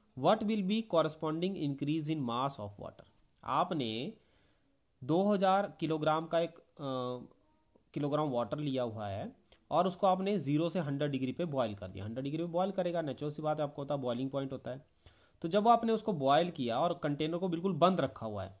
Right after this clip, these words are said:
ठीक है, उससे आपने हीट बाहर नहीं निकलने देनी है, तो उस केस में ये कहता है कि जब आपने उसको हीट दे दी, तो क्योंकि ये ऊपर वाला रिलेशन क्या कह रहा है कि एनर्जी देने से उसका मास बढ़ना चाहिए, तो वो कह रहा है कि कितना मास बढ़ेगा वो आपने कैलकुलेट करना है। तो मास टू थाउजेंड केजी है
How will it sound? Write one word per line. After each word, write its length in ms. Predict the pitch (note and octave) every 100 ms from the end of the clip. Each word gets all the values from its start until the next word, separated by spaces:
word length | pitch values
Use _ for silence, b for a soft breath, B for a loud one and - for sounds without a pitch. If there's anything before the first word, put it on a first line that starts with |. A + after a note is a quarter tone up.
| -
ठीक 140 | C3+ F3+
है, 60 |
उससे 240 | F3 - E3+
आपने 260 | D#3 D#3+
हीट 240 | C#3+ D3 C#3
बाहर 260 | B2+ C3
नहीं 120 | D3+
निकलने 360 | C3+ A#2+ G#2+ G#2
देनी 240 | G2 F#2+
है, 160 | G#2+ A3+ b b b b
तो 60 |
उस 280 | - A3 B3
केस 260 | - G#3 G3
में 100 | G#3
ये 60 |
कहता 260 | G3 B2 A#2+
है 80 | D3
कि 60 |
जब 180 | F#3 F#3+
आपने 240 | F#3 F#3 F#3
उसको 220 | F3+ F3
हीट 360 | - D3 F#3
दे 200 | E3 A#2+
दी, 260 | G2+ A2 D#3+
तो 80 | D#3+
क्योंकि 320 | D3 D3+ D#3
ये 80 | F#3
ऊपर 240 | F3+ F3 F3+
वाला 100 | F3
रिलेशन 340 | F3 E3+ F#3
क्या 120 | F#3
कह 120 | E3+
रहा 120 | A#2+ G#2
है 140 | F#2+
कि 60 | C#3
एनर्जी 340 | C3 C3+ C#3+
देने 200 | D#3 D#3+
से 120 | D#3 E3
उसका 200 | - D#3
मास 300 | B2 C3 D3
बढ़ना 300 | B2 C3+ E3
चाहिए, 380 | D#3 D#3 D#3 D#3 B B B B
तो 80 | F#3
वो 140 | G3 G3+
कह 180 | F3+
रहा 100 | C3+
है 60 | D#3
कि 120 | F3+
कितना 340 | F#3 F#3+ G3+ F#3+
मास 280 | C3+ C#3+ -
बढ़ेगा 280 | B2 A#2 D#3
वो 120 | E3
आपने 280 | A2 A#2+ A3+
कैलकुलेट 500 | D3+ A2+ G#2 G2 -
करना 240 | F2 E2+
है। 160 | G2+ - - - _ _ _ _ _ - b b
तो 60 | C3+
मास 360 | C3 C#3+ F#3 -
टू 120 | C#3+
थाउजेंड 300 | C3+ C#3+ E3
केजी 360 | E3 E3 E3 E3+
है 300 | F3 F3+